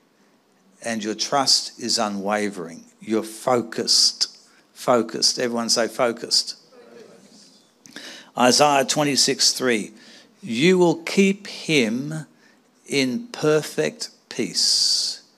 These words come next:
whose mind is stayed on you. Just chew on that for a moment.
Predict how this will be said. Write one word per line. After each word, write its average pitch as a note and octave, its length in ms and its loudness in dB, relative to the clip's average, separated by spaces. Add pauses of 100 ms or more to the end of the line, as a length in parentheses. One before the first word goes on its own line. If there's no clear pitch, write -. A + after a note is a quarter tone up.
(680)
whose A#2 280 -2
mind G#2+ 1080 0 (400)
is G2+ 180 -4
stayed G#2+ 760 2 (280)
on F#2 280 -12
you. F2 420 -12 (2500)
Just - 340 -6
chew A2 220 -4
on F#2 120 -8
that F2 220 -8
for - 160 -16
a - 80 -14
moment. - 460 -12